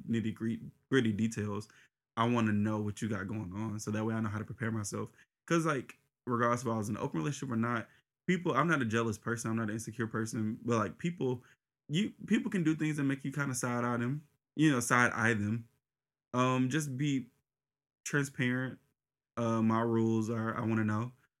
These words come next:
A lot of times people rules is they don't wanna know. But if I, even if you don't wanna know, if I, if it's something I feel like I should tell you, then I'm gonna tell you. Just like I, like, my ex did not wanna know. One of my exes did not wanna know.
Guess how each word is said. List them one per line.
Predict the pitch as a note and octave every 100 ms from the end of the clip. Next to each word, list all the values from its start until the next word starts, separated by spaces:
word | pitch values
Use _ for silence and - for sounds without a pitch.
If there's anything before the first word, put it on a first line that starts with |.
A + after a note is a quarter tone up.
| _
A | A2+
lot | A2+
of | A2+
times | A#2
people | A2 A2+ A2+
rules | A2 G#2+
is | A2
they | G#2+
don't | A#2+ A#2+
wanna | B2 G#2
know. | G#2+ A2+ - _ -
But | A#2+
if | A#2+ A#2
I, | A2+ G#2
even | A#2+ C3
if | C3 A#2+
you |
don't | G#2+ A2+
wanna | A#2
know, | A2+ A2+
if | A2+ A2+
I, | A2+ A2
if | G#2+
it's | A#2+ A2+
something | B2+ A#2+
I | A2+
feel | A2+ A#2+
like | G#2+
I | G#2 G#2+
should | - G2+
tell | B2 B2+
you, | A2 A2 A#2 - _ _ -
then | A#2+
I'm | A2
gonna | G#2 A2 G2+
tell | A#2+
you. | A2+ A#2
Just | A#2 A2+
like | G#2+ -
I, | A2 G2 - _ _ _ _
like, | A#2 A2
my | A#2 A2
ex | A#2+ B2 -
did | G#2+ A2
not | G#2+ A2
wanna | A2
know. | A2 A2+
One | B2+ B2
of | A#2+
my |
exes | A2+ A2+ G#2
did | G#2+
not | G#2+ A2
wanna | A2
know. | G#2 A2